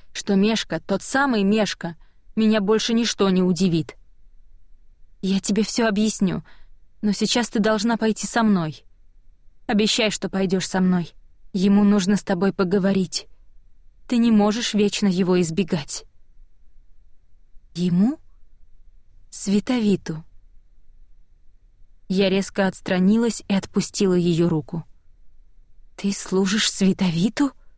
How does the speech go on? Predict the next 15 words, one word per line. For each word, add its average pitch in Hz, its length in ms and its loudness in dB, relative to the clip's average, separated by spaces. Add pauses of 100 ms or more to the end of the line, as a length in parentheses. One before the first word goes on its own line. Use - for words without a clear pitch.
(420)
выдавила 165 480 0
я. 156 320 -4 (1500)
Моя 190 340 2
лучшая 226 400 0
подруга 208 500 0
расплакалась. 180 880 -4 (640)
Я 190 180 0
внимательно 214 640 2
посмотрела 208 640 0
на 165 100 -2
неё. 165 420 -2 (1000)
Татуировка, 185 880 0
изображающая 185 960 0
цветы 175 340 0
вьюнка, 170 560 0